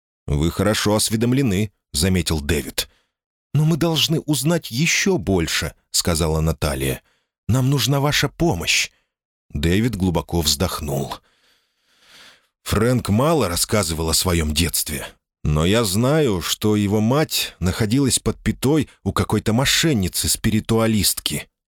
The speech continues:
«Что насчёт старшего брата?» — осведомилась женщина. «По-моему, они с Фрэнком не ладили. Где-то в тридцатых он уехал в Америку,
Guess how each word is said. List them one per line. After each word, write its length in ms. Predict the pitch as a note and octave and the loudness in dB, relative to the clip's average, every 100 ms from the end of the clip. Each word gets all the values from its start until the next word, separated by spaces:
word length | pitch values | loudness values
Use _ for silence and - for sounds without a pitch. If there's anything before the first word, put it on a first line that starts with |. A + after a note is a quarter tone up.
| _ _ _ _ _ - | _ _ _ _ _ -6
«Что 300 | - - E3+ | -4 0 0
насчёт 560 | D#3 - C3+ - - - | 0 0 -2 -4 -10 -4
старшего 560 | - A#2 - - F2 | -2 0 0 0 0
брата?» — 520 | D#2+ D#2+ E2+ F2+ B2+ - _ _ _ _ | 0 0 0 0 -4 -6 _ _ _ _
осведомилась 720 | - - E2+ E2 E2+ E2+ E2 | -2 0 0 0 2 2 2
женщина. 720 | D2 - E2 D#2 - D#2+ D2 - _ _ _ _ _ _ _ _ | 2 2 0 0 0 -2 -4 -8 _ _ _ _ _ _ _ _
«По-моему, 560 | - C2+ F2+ B2 C3 B2+ | -4 0 0 2 2 2
они 180 | B2 B2 | 0 0
с 120 | - | -2
Фрэнком 500 | - C3 C3 A2+ A2 | 0 0 0 0 2
не 80 | A#2 | 2
ладили. 640 | B2 C#3 A#2+ E2+ D2 C2+ _ _ _ _ | 2 2 0 -4 -6 -10 _ _ _ _
Где-то 360 | D#2 B2+ D3 A#2+ | -2 0 0 -2
в 60 | |
тридцатых 720 | - C#3 - E3 D#3+ B2 - A2+ | -2 -2 0 0 0 -4 -4 -2
он 180 | B2 | 0
уехал 360 | B2+ C3+ C3+ B2+ | 2 2 0 0
в 100 | G#2+ | 0
Америку, 600 | C3+ D3+ B2+ A#2 - | 2 2 0 -2 -10